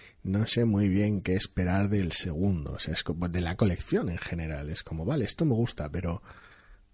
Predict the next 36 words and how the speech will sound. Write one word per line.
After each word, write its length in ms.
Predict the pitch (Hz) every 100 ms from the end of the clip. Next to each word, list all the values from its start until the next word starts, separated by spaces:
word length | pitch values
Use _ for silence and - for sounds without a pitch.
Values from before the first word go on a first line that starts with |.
| -
¿cu-, 160 | - -
cuál 180 | 123 156
es 120 | -
el 140 | 87
tono 260 | - 76 69
de 60 | -
esto? 360 | - - -
Esto 300 | - - 92
es 160 | 87 -
un, 340 | 85 78 67
esto 260 | 82 - 85
es 120 | -
un 140 | 87
centurión 560 | 85 92 85 87 107 143
con 180 | 110 92
síndrome 320 | - 98 87
de 40 |
estrés 260 | - 85 87
postraumático 920 | - 85 - 90 85 120 - 131 131
en 120 | 117
tono 260 | 92 87 85
de 100 | 82
comedia 400 | - 87 87 82
negra, 880 | 107 160 170 180 180 196 - - 65
es 180 | - - 87
algún 180 | 87
tipo 260 | 87 92 90
de 60 | 85
confabulación 760 | 92 - 87 80 - 92 90
política 760 | - 85 120 165 151 - 156 127
y 120 | 98
algo 280 | 101 107 92
más 320 | 92 92 -
extraño 680 | 90 - - 107 151 160 151
de 100 | 113
tre-, 200 | -